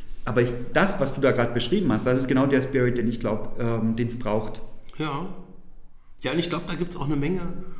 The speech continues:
Speaker 2: äh, äh, Experten, die auch dabei helfen können. Genau mit diesem, mit diesem, mit dieser pragmatischen Lösungskompetenz halt auch um die Ecke zu kommen.
Speaker 1: Ja, und viele Leute, glaub ich, viele Firmen, äh,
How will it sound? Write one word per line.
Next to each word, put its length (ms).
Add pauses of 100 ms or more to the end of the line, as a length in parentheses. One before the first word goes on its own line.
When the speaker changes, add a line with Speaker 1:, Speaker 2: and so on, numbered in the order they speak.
(160)
Speaker 2:
äh, 60
äh, 380
Experten, 640
die 360
auch 180
dabei 220
helfen 340
können. 360 (560)
Genau 200
mit 160
diesem, 320
mit 100
diesem, 600 (720)
mit 160
dieser 160
pragmatischen 640
Lösungskompetenz 800
halt 100
auch 120
um 120
die 60
Ecke 200
zu 100
kommen. 240 (160)
Speaker 1:
Ja, 220
und 240
viele 220
Leute, 400
glaub 320
ich, 140
viele 260
Firmen, 360
äh, 40